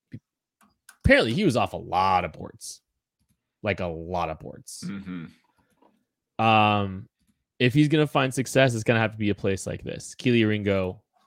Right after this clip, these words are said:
Speaker 1: you know, uh, there's some concerns there, but there's, there's good leadership around him too. They took big swings with the draft capital they have on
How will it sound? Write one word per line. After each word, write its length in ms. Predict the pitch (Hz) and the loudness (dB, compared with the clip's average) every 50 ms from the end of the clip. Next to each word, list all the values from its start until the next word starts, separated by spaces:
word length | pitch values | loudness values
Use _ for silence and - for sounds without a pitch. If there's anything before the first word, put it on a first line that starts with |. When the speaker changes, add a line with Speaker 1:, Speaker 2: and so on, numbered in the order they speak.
| _ | _
Speaker 1:
you 140 | - 110 107 | -2 -2 0
know, 240 | 101 92 87 - - _ - | 0 0 -4 -6 -10 _ -16
uh, 140 | - - - - - - - - 147 127 | -14 -14 -14 -14 -16 -16 -18 -18 -20 -8
there's 220 | - 107 101 98 - | -4 -4 -4 -4 -4
some 200 | - 104 101 92 | -8 -10 -10 -10
concerns 480 | - - 110 98 - - 101 98 92 | -8 -8 -10 -8 -6 -6 -6 -4 -4
there, 220 | 92 92 87 95 92 | -4 -2 -2 -2 -2
but 160 | 87 95 - | -2 -4 -2
there's, 240 | 104 101 98 95 - - | -2 -2 -2 -4 -4 -4
there's 200 | 104 101 95 - | -4 -4 -2 0
good 200 | - 110 101 101 | 0 0 0 2
leadership 460 | 104 104 101 101 - - 101 - - | 0 0 0 0 0 0 -2 0 0
around 280 | 95 95 92 90 90 | -2 -2 -2 -4 -6
him 260 | 87 107 101 90 87 90 | -6 -6 -6 -6 -8 -6
too. 280 | - 107 82 - - - _ _ _ _ _ _ _ _ _ _ _ _ _ _ _ _ _ _ _ | -6 -6 -6 -6 -10 -16 _ _ _ _ _ _ _ _ _ _ _ _ _ _ _ _ _ _ _
They 100 | - 120 | 2 2
took 300 | - - 175 185 - - | 6 8 6 6 6 6
big 180 | - 151 139 123 | 4 4 4 4
swings 460 | - - 117 120 117 113 113 104 104 | -2 -4 -4 -4 -4 -2 -4 -4 -6
with 100 | 104 - | -6 -4
the 100 | - 104 | -2 -2
draft 320 | 92 101 98 95 101 - | 2 4 4 2 2 0
capital 360 | - 104 95 98 - 98 95 87 | 0 0 0 0 0 -4 -2 -2
they 140 | 92 90 | -2 -4
have 380 | 87 92 87 85 85 85 85 85 | 0 0 0 0 0 -2 -4 -6
on 440 | - 90 92 92 87 87 85 85 87 | -6 -4 -4 -4 -4 -6 -8 -10 -14